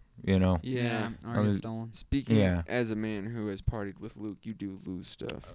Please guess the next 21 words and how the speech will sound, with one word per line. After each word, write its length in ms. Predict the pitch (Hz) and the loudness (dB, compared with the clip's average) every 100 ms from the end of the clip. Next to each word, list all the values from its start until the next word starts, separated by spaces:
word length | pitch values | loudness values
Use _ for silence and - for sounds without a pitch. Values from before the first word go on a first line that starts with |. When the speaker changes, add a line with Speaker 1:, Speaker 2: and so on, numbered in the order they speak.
| - | 4
Speaker 1:
Yeah. 540 | 135 139 131 98 85 82 - | 12 12 12 12 8 2 -2
Speaker 2:
Yeah. 180 | 113 110 | 2 8
Speaker 1:
Like, 300 | 113 107 - | 8 8 8
I 140 | 139 | 10
know 180 | 135 139 | 12 12
some 360 | 131 - 120 117 | 10 8 10 10
people, 680 | - 127 120 135 131 123 131 170 - | 8 6 8 10 10 8 4 -6 8
uh, 320 | 107 107 101 101 113 110 - | 10 12 10 6 4 4 8
out 220 | 110 107 | 8 12
there 200 | 117 110 | 12 12
probably 480 | - 110 107 107 104 | 10 10 10 10 8
have 160 | 107 | 8
that 220 | 101 101 - | 8 4 6
problem 400 | 107 104 95 87 | 6 6 4 2
too, 260 | - 107 | 4 4
but 160 | 110 101 | 8 10
I, 160 | 110 101 - | 10 8 8
I 120 | 113 | 8
lose 520 | 104 104 110 107 95 | 8 6 6 6 4
things 380 | - 101 90 82 | 2 2 4 0
very 300 | 90 87 85 | 0 2 2